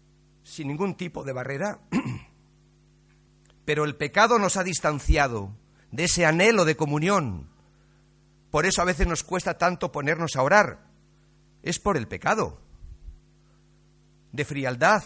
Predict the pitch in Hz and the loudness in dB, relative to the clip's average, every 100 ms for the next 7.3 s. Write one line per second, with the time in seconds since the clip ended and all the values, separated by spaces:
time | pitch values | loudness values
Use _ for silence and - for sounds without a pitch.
0 | - 131 123 120 156 214 - 156 117 156 | -4 -8 -6 -4 0 0 -2 -4 -2 -2
1 | 156 156 151 131 208 226 - 165 131 98 | 0 2 0 0 2 2 -2 -6 -8 -10
2 | - _ _ _ _ _ _ _ _ _ | -14 _ _ _ _ _ _ _ _ _
3 | _ _ _ _ _ _ _ _ _ _ | _ _ _ _ _ _ _ _ _ _
4 | _ _ _ _ _ _ _ _ _ _ | _ _ _ _ _ _ _ _ _ _
5 | _ _ _ _ _ - - 170 190 160 | _ _ _ _ _ -14 -8 -6 -6 -4
6 | 170 220 - 180 143 127 113 113 196 226 | -2 0 -2 -2 -4 -6 -8 -4 0 0
7 | 95 - | -2 -14